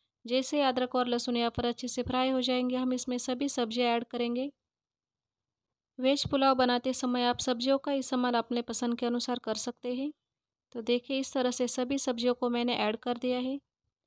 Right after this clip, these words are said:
लास्ट में हम इसमें टमाटर और मटर को भी डालेंगे। इसके बाद हम इसमें थोड़ा सा नमक डालेंगे। नमक डालने से क्या होता है कि सब्जियां जो है जल्दी सॉफ्ट होती है, इसलिए मैंने यहाँ पर नमक का इस्तेमाल किया है। तो लगभग आधा चम्मच नमक मैंने यहाँ पर डाला था।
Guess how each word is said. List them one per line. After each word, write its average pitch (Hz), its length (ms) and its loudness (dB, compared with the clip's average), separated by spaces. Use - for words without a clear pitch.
लास्ट 247 340 2
में 285 100 4
हम 269 140 2
इसमें 254 280 -2
टमाटर 240 440 0
और 247 160 4
मटर 233 280 -2
को 240 160 -2
भी 247 120 0
डालेंगे। 247 460 -2
इसके 247 340 0
बाद 269 220 2
हम 262 120 4
इसमें 254 280 0
थोड़ा 247 260 2
सा 247 160 -2
नमक 233 300 -2
डालेंगे। 247 460 0
नमक 269 260 2
डालने 277 300 4
से 277 140 -2
क्या 269 200 0
होता 254 220 2
है 254 80 4
कि 262 120 -2
सब्जियां 254 440 4
जो 247 180 4
है 254 160 4
जल्दी 240 300 2
सॉफ्ट 247 340 0
होती 247 240 2
है, 247 60 0
इसलिए 269 360 0
मैंने 254 260 4
यहाँ 247 120 2
पर 247 160 -4
नमक 226 260 0
का 240 140 -6
इस्तेमाल 240 400 0
किया 247 200 -2
है। 240 60 0
तो 247 120 0
लगभग 247 400 0
आधा 233 240 4
चम्मच 254 400 0
नमक 233 260 -2
मैंने 233 240 0
यहाँ 233 120 0
पर 233 160 -4
डाला 226 280 0
था। 254 200 -4